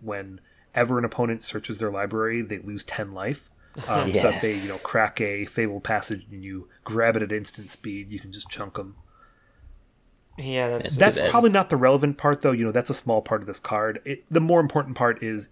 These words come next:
Speaker 1: it as a cleric lord, I think. Uh, and what do you guys feel about that?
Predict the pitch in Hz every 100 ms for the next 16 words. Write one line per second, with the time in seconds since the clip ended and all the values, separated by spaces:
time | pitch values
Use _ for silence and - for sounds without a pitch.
0 | - 127 113 - 113 - - - 104 101
1 | - 98 104 117 113 131 131 - 113 104
2 | 107 107 104 135 139 127 - 120 107 98
3 | - 101 87 -